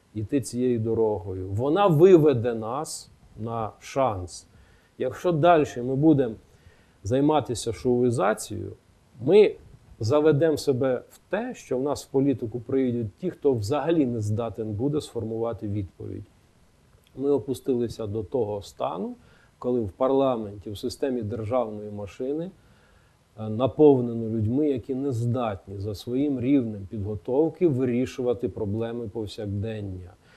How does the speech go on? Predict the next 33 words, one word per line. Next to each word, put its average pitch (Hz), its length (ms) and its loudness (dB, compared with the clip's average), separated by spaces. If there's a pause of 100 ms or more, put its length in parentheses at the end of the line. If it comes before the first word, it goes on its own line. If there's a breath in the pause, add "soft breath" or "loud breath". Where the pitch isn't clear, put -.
(240 soft breath)
І 123 100 0
ви 131 220 8
це 185 180 2
відчуваєте 135 920 2
кожного 143 520 2
дня, 107 480 -2 (120)
і 113 100 -6
виборці 131 600 2
це, 110 200 -10
і 104 40 -6
люди 139 400 6
це 123 160 -6
відчувають 117 580 -2
кожного 107 480 -6
дня. 101 340 -8
Так 107 140 -12
що 196 260 4
ми 180 180 6
міняємо? 135 760 0
На 127 120 -6
що? 110 440 -6 (640 soft breath)
Що - 280 2
ми 175 140 4
хочемо 123 580 6
в 101 80 -6
цій 104 160 -8
ситуації? 98 760 -10
Тому 123 280 -4 (440 soft breath)
не 135 120 -2
треба, 135 640 2
а, 110 60 -14 (380)
вважати, 120 760 0
що... 113 340 -4